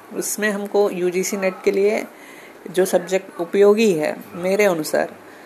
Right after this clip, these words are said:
वो है हिंदी साहित्य का इतिहास, ठीक है। उसको छोड़कर दूसरे जो भी सब्जेक्ट्स होते हैं वो उतना यूज़फुल नहीं होगा यूजीसी नेट के लिए, क्योंकि बहुत सारे ऐसे विषय हैं जो यूजीसी नेट में पूछे नहीं जाते, लेकिन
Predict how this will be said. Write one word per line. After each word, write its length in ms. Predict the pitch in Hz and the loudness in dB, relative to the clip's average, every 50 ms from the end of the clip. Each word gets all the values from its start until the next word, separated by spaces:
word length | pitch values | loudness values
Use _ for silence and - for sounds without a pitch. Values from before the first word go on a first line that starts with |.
| - - - - | -20 -18 -8 -2
वो 140 | 170 180 185 | 0 2 2
है 220 | 185 190 196 196 | 4 4 4 2
हिंदी 300 | 170 180 175 175 175 180 | 2 0 -4 -4 -2 -2
साहित्य 400 | 180 - 180 165 165 - - 165 | -2 0 -2 -2 -2 -4 -4 -2
का 140 | 160 190 233 | 0 2 2
इतिहास, 580 | - - - 151 151 147 156 - - - - - | 0 0 -2 -6 -6 -4 -6 -6 -6 -8 -8 -6
ठीक 160 | - 214 214 | -4 -4 -2
है। 60 | 185 170 | -2 -2
उसको 320 | 165 170 - - - 196 | -2 -2 -2 0 0 0
छोड़कर 600 | - - - 185 180 175 - 202 202 226 247 - - - - - - - - - - - - | 0 0 0 -2 -2 0 2 2 2 2 0 -2 -8 -12 -20 -20 -20 -20 -20 -20 -18 -14 -14
दूसरे 580 | 160 151 - 160 151 160 165 160 - 185 190 | -12 -12 -10 -8 -4 -4 -4 -4 -2 -2 0
जो 180 | 180 185 180 175 | 2 2 2 2
भी 140 | 170 185 190 | 2 0 -2
सब्जेक्ट्स 540 | 190 - 180 170 - - 180 175 - - 180 | -2 -2 -2 -2 0 -2 -2 -2 -2 -2 -2
होते 200 | 180 180 - 190 | 0 0 0 -2
हैं 80 | 208 | 0
वो 180 | 202 190 185 180 | 0 0 0 0
उतना 260 | 175 175 - 180 180 | 0 -2 -4 -4 -4
यूज़फुल 460 | 175 170 170 165 - - - 190 185 | -2 -2 -2 -4 -4 -6 -6 -4 -4
नहीं 180 | 180 170 165 165 | -2 -2 -4 -4
होगा 220 | 160 160 160 170 | -4 -2 0 0
यूजीसी 460 | 170 165 160 156 156 156 151 - 165 | 0 0 0 -2 -4 -4 -4 -4 -4
नेट 140 | 151 147 147 - - | -6 -6 -6 -8 -8
के 80 | - 147 | -8 -6
लिए, 280 | - 156 - - - - - - | -4 -4 -4 -4 -6 -8 -12 -10
क्योंकि 480 | - 170 165 165 180 180 175 170 170 - - - - - - - - - - | -8 -8 -6 -4 -4 -2 -2 -4 -6 -12 -16 -20 -20 -20 -20 -20 -20 -10 -6
बहुत 200 | 160 156 165 165 | -4 -4 -4 0
सारे 200 | - 180 175 170 | 0 2 4 4
ऐसे 220 | 170 170 165 170 | 4 2 2 2
विषय 240 | 170 165 165 - 170 | 0 0 0 0 0
हैं 220 | 170 175 202 247 226 | 0 0 -2 -2 0
जो 100 | 202 175 | 0 0
यूजीसी 480 | 170 165 165 156 160 160 156 - 180 | 0 0 -2 -4 -4 -6 -6 -6 -6
नेट 160 | 165 160 160 - - - | -6 -6 -8 -10 -8 -6
में 120 | 190 220 220 | -6 -6 -4
पूछे 300 | - 196 175 170 - 226 | -4 -4 -2 -2 -2 -4
नहीं 260 | 170 170 156 156 185 190 | -6 -6 -4 -4 -4 -2
जाते, 380 | 185 180 175 175 - 202 233 | 0 0 0 2 2 2 2
लेकिन 600 | 208 190 180 - - 196 196 196 196 202 190 180 | 2 0 -2 -2 -2 -4 -4 -4 -6 -10 -10 -8